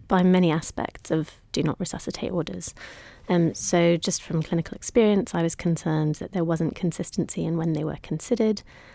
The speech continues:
and there certainly wasn't consistency, as Kate says, in when they were discussed or how they were discussed. And it appeared to me that they seemed to have a primacy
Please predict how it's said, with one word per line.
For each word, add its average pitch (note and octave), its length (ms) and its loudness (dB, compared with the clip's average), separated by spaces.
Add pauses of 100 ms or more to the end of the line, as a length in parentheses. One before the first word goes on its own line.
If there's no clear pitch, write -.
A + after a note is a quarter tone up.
(200)
and D#3+ 400 2
there E3+ 100 -4
certainly F#3 340 2
wasn't E3 280 -2 (160)
consistency, - 600 -4
as - 260 -6 (100)
Kate - 240 -6
says, E3+ 260 0
in F3+ 140 0
when F3 140 0
they D3 100 -2
were - 80 -4
discussed - 520 -6
or - 80 -8
how F#3+ 200 0
they F3+ 120 2
were F3+ 80 2
discussed. - 560 -6 (600)
And F3+ 480 6
it G3 80 2
appeared G3 320 4
to F3+ 100 0
me E3+ 200 4
that - 200 -2
they F3+ 120 2
seemed F3 440 2
to - 80 -8 (200)
have F3 420 2
a G3 80 -4
primacy E3+ 840 2